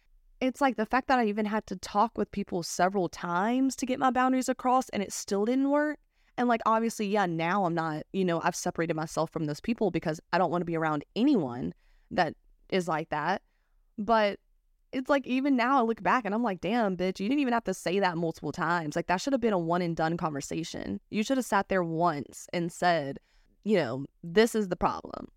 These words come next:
And I love you and I care about you, but this really does bother me. And I want you to know that. I'm communicating that to you. And if you can't respect that enough to stop that, then, w-, like, I don't know, I just can't be around you, or we can't be friends anymore," or whatever the case is, you know?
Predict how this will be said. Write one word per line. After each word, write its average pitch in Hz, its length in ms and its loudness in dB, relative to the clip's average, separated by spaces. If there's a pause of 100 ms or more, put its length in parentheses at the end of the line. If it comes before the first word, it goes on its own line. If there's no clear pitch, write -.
(260)
And 147 380 -4
I 147 80 4
love 170 220 0
you 220 120 2
and 170 100 0
I 165 40 -4
care 165 140 -2
about 208 240 0
you, 220 280 0
but 170 280 2 (220)
this 196 280 -2
really 202 180 2
does 180 160 2
bother 185 300 2
me. 147 220 -6
And 156 320 -4 (340)
I 180 80 6
want 185 200 2
you 185 80 0
to 180 80 0
know 147 200 0
that. 175 260 0
I'm 170 120 -2
communicating 175 480 -2
that - 200 -4
to 220 100 -6
you. 233 260 0
And 170 160 -2
if 165 120 -6
you 185 80 -2
can't 214 200 -4
respect 175 400 -4
that 190 160 0
enough 170 320 -2
to - 100 -16
stop - 380 -4
that, 208 260 0 (340)
then, 180 380 2 (500)
w-, 170 260 -10
like, 180 220 2 (140)
I 208 80 2
don't 254 160 0
know, 285 220 2
I 180 180 2
just 202 180 -4
can't 233 180 0
be 233 120 0
around 254 320 2
you, 165 280 -6
or 190 180 0
we 185 160 2
can't 247 200 -2
be 247 100 0
friends 262 300 2
anymore," 165 300 -2
or 147 120 -2
whatever 214 320 2
the 208 120 -2
case 165 280 -8
is, - 260 -6
you 185 80 0
know? 190 260 4